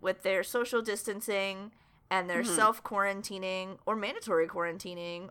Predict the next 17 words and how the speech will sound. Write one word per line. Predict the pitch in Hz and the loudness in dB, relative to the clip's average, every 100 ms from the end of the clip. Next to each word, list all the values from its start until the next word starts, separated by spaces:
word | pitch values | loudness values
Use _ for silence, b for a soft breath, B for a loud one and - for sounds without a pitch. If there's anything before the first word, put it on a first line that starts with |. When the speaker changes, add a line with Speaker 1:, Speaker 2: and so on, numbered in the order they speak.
| - | -2
Speaker 1:
or | 262 | 0
whatever | 277 311 294 277 | 4 4 4 4
Speaker 2:
Yes. | |
Speaker 1:
you're | 254 | 2
doing. | 233 208 208 208 208 240 b b b b - | 2 0 0 -2 -4 -10 b b b b 4
Um, | 185 185 175 175 170 - | 8 8 6 0 -6 -6
this | 262 | -6
is | 277 | -4
a | 262 | 0
good | 226 220 | 0 0
time | 214 190 208 | 0 0 -2
to | 190 | -2
get | 185 | 0
into | 185 202 | 0 0
podcasts, | 208 180 202 190 190 208 - - - | 2 2 4 6 6 4 -2 -10 -8
into | 185 190 190 175 175 175 | -8 -6 -4 -2 -2 2
Speaker 2:
Yeah. | 165 190 170 | 8 8 8